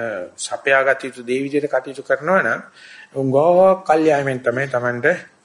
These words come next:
ආහාරයේ මත්ඤ්‍යතාවයේ තේරුම් ගන්න පුළුවන් වෙන්නේ. ඒක නිසා සර්වචනාංශී, අ,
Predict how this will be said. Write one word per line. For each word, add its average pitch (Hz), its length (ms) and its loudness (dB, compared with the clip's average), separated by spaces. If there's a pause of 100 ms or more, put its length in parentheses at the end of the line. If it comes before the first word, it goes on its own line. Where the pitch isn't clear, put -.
ආහාරයේ 143 500 -2
මත්ඤ්‍යතාවයේ 127 720 -4
තේරුම් 117 280 -4
ගන්න 113 200 -6
පුළුවන් 117 280 -8
වෙන්නේ. 127 280 -4 (460)
ඒක - 180 -8
නිසා 131 300 -2
සර්වචනාංශී, 127 960 -4 (680)
අ, - 80 -12